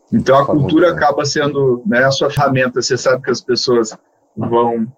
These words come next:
Speaker 1: vão ser donas das suas metas, você sabe que as pessoas vão ter um comportamento aberto pra lidar com os outros e tudo mais. E aí fica mais fácil escalar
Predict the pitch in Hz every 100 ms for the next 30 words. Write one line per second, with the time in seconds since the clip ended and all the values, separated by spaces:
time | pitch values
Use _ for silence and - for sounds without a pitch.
0 | _ _ 117 113 113 127 107 113 117 113
1 | 113 110 160 170 175 151 139 131 123 117
2 | - - 127 120 - 117 - 117 107 101
3 | - - 127 127 131 127 123 131 127 127
4 | 120 117 123 123 113 110 117 123 127 -
5 | 110 - 190 - 113 113 104 175 147 147
6 | 147 139 135 127 120 127 123 131 123 117
7 | 131 156 _ - 180 _ _ _ 143 147
8 | 147 139 - 170 165 170 - 170 165 -
9 | 160 - 175 156 139 139